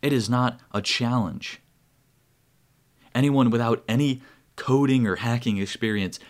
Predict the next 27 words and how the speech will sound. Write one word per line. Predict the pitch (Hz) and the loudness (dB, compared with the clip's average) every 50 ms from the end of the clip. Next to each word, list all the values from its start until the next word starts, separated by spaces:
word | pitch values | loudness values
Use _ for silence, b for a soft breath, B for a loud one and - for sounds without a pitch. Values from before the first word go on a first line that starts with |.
| B B - | B B -4
can | - 110 | -4 -4
find | 104 - 117 107 113 110 104 | -2 -2 -2 -2 0 -2 -4
whatever | - - 90 95 92 98 123 131 143 | -4 -4 -4 -4 -2 -2 -2 -2 -2
movie | 135 123 123 127 127 123 | 0 0 0 0 2 2
they | 123 117 113 | 0 0 0
want | 104 98 104 110 107 101 - - _ _ _ _ _ _ _ _ _ _ _ _ _ _ _ _ _ _ _ _ | 0 -2 -2 -2 -2 -4 -6 -10 _ _ _ _ _ _ _ _ _ _ _ _ _ _ _ _ _ _ _ _
for | - 113 107 | -2 -2 -2
free | - - - 107 107 95 85 - - | -2 -4 -4 -2 -2 -2 -4 -6 -8
if | 98 - - | -10 -8 -4
they | - 95 92 | -4 -2 -2
really | 87 95 104 104 101 92 | 0 0 2 2 2 0
try. | - - 98 90 85 80 73 - 92 - _ _ _ _ _ _ _ _ _ _ _ B B B B B B | -2 -6 -6 -4 -4 -6 -6 -10 -16 -20 _ _ _ _ _ _ _ _ _ _ _ B B B B B B
So, | - - 104 104 95 - _ _ _ _ _ _ _ _ _ _ | -6 -4 -2 -2 -4 -6 _ _ _ _ _ _ _ _ _ _
<laughs> | _ _ _ - - - - - _ _ | _ _ _ -20 -16 -16 -16 -16 _ _
again, | 101 104 98 110 135 131 85 - - | -8 -4 -4 -4 -4 -4 -6 -8 -12
what | - 78 87 | -10 -6 -6
do | 98 98 | -6 -4
people | - 117 117 117 113 | -4 -6 -6 -6 -8
pay | - 120 120 143 143 | -10 -6 -6 -6 -6
for? | 123 - - - - - _ _ _ _ _ _ _ _ _ _ _ _ _ _ _ _ _ _ _ _ _ _ _ _ _ _ _ _ _ _ _ _ _ B B B B B B | -8 -12 -16 -16 -16 -18 _ _ _ _ _ _ _ _ _ _ _ _ _ _ _ _ _ _ _ _ _ _ _ _ _ _ _ _ _ _ _ _ _ B B B B B B
People | - 135 127 139 151 | -6 -6 -2 -2 -2
will | 139 131 113 | -2 -2 -6
pay | - - 113 113 113 110 | -6 -4 -4 -2 -2 -2
for | 107 - - 98 92 90 | -4 -6 -6 -6 -6 -6
specific | - - - - - 110 - - - 127 123 131 123 123 - | -6 -8 -8 -8 -8 -8 -6 -6 -4 -4 -4 -4 -6 -8 -10
customized | - - - 120 117 - - - 110 98 87 85 90 87 85 - - _ | -16 -8 -6 -6 -6 -6 -6 -4 -4 -4 -4 -6 -8 -8 -10 -12 -12 _
information. | 95 92 - 95 90 85 85 85 82 - - 69 69 78 | -10 -10 -8 -8 -8 -6 -6 -8 -8 -10 -14 -14 -16 -16